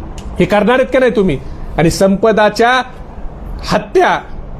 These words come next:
का आत्महत्या हे महाराष्ट्राला दाखवण्याची जबाबदारी तुमची आहे. आम्हाला दुःख वाटतंय आणि खेदाने सांगावं लागतंय, काल तुम्ही त्याला क्लीन चिट द्यायची एवढी घाई, राज्याच्या गृहमंत्र्यांनी क्लीन चिट द्यावी.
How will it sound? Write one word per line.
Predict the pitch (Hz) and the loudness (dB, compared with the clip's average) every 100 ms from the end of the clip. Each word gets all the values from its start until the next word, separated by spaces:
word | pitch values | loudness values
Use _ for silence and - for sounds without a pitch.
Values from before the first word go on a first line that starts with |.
| 185 | 0
का | |
आत्महत्या | 208 247 285 247 - 196 131 131 - - - - | 2 2 2 2 2 0 0 -2 -8 -16 -4 4
हे | 190 | 4
महाराष्ट्राला | 202 170 165 175 - 175 185 | 4 2 4 2 2 4 4
दाखवण्याची | 175 160 160 170 170 | 4 2 2 2 4
जबाबदारी | 165 165 151 175 | 6 4 4 2
तुमची | 165 170 165 165 123 | 4 2 2 2 0
आहे. | - - - - 143 | -2 -12 -12 -6 -2
आम्हाला | 165 196 | 2 2
दुःख | 170 214 254 | 2 0 2
वाटतंय | 233 214 240 | 2 2 0
आणि | 220 - | 0 2
खेदाने | 190 247 262 | 2 4 2
सांगावं | 233 214 196 | 4 4 2
लागतंय, | 175 - 139 139 - - - | 0 0 0 -2 -12 -14 -4
काल | 160 190 | 0 2
तुम्ही | 190 180 196 | 2 2 4
त्याला | 247 240 233 | 4 4 2
क्लीन | - 180 214 | 2 2 4
चिट | 214 247 | 4 4
द्यायची | 247 233 233 | 2 4 2
एवढी | 220 320 | 4 4
घाई, | 247 247 - - - - - - - - | 4 2 -2 -12 -16 -16 -14 -12 -12 -4
राज्याच्या | - 185 208 254 254 | 2 2 4 2 2
गृहमंत्र्यांनी | 214 220 262 269 269 302 | 2 2 2 2 2 2
क्लीन | - 269 233 | 2 4 4
चिट | 269 | 4
द्यावी. | 233 262 233 | 4 4 2